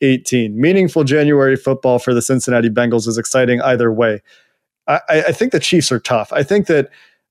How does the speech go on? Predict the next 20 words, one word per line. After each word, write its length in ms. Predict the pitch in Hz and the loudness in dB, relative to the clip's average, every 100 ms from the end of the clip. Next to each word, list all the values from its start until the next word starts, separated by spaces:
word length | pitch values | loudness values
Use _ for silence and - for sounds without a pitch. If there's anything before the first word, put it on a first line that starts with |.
| _ | _
early 260 | 180 208 226 | 2 4 4
in 80 | 185 | 4
the 80 | |
season, 320 | 156 165 165 160 | 2 2 4 2
I 60 | |
was 180 | 135 117 | 2 2
never 220 | 139 147 | 2 2
really 300 | 143 147 139 | 2 4 2
buying 380 | 117 113 123 135 | 2 2 2 2
their 140 | 127 | 2
demise, 640 | 117 110 117 151 175 170 - | 0 0 2 2 2 0 -2
and 340 | 147 135 131 | 0 2 2
they 220 | 127 131 | 2 2
certainly 480 | 123 - 151 156 143 | 0 0 0 2 0
seem 260 | 135 143 139 | 2 0 2
to 120 | 135 | 2
have 160 | 127 117 | 0 0
found 260 | 131 127 | 0 2
their 140 | 117 113 | 0 -2
footing. 500 | - 131 151 208 | -2 0 0 -2